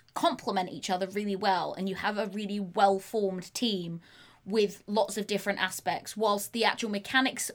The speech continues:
of the team might be a slightly biased build towards intelligence,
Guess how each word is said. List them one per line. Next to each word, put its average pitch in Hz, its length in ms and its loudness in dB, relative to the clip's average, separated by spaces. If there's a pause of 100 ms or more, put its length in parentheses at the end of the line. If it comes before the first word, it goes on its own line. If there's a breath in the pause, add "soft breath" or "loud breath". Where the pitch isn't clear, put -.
of 202 300 0
the 202 80 -6
team 196 440 -2
might 196 380 0
be 196 200 -8
a - 60 -2
slightly 190 360 -2
biased 185 480 -2
build 185 220 -6
towards 185 300 -4
intelligence, 175 720 -4